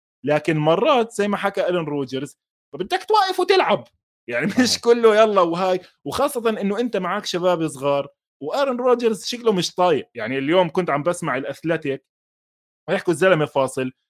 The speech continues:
Speaker 1: نصيحتي أنا طبعًا لكل شاب وفتاة بسمعونا، فكك من المهلوسات. يعني حتى أي حدا بيجي بيعطيك مشروم، آه، نبتة عشبية، بقول لك هاي بتفتح لك مخك وبتخليك تصير أذكى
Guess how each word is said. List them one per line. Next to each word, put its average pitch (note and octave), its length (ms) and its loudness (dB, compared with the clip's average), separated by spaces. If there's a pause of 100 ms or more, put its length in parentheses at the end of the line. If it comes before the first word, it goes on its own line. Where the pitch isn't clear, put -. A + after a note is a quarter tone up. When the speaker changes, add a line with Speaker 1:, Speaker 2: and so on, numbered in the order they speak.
(160)
Speaker 1:
نصيحتي G#3+ 540 0
أنا F#3+ 200 4
طبعًا D#3+ 380 2
لكل E3+ 440 0
شاب D#3+ 300 0
وفتاة D#3 380 4
بسمعونا، C#3+ 680 0 (380)
فكك A3+ 500 0
من G3+ 340 0
المهلوسات. C#3 760 -4 (180)
يعني B2+ 340 -4
حتى F#3+ 300 0
أي F#3+ 200 4
حدا F3+ 180 0
بيجي E3+ 240 0
بيعطيك D#3+ 580 0
مشروم، D#3 760 -2 (360)
آه، C#3+ 200 -2
نبتة E3 360 0
عشبية، D#3 520 -2
بقول D3+ 240 -2
لك D#3 160 -2
هاي D#3+ 120 -2
بتفتح D#3 420 -8
لك D3 160 -6
مخك D3+ 540 -4
وبتخليك D3 480 -6
تصير D#3+ 340 -2
أذكى D3+ 540 0